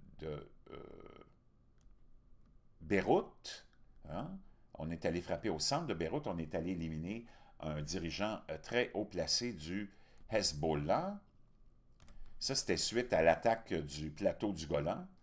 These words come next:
qui fait craindre une guerre, hein, entre Israël et le Hezbollah. Donc, il y a eu la réplique, parce qu'on avait dit du côté de,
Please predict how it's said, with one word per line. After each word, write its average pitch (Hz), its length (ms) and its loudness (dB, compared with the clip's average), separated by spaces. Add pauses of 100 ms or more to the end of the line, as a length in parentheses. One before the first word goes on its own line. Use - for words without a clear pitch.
(180)
qui - 80 -14
fait 78 160 0
craindre 98 380 -2
une 73 200 -4 (220)
guerre, 120 320 -2
hein, 113 160 -4
entre 90 180 -10
Israël 78 420 -4
et 87 60 -2
le 73 240 -4
Hezbollah. 104 500 0
Donc, 95 260 0
il 101 60 2
y - 20 4
a 135 40 2
eu 143 60 0
la 92 120 6
réplique, 95 640 -4 (520)
parce - 180 0
qu'on 78 460 0
avait 76 180 0
dit 82 200 -2
du - 100 -8
côté 78 320 -4
de, 73 220 -2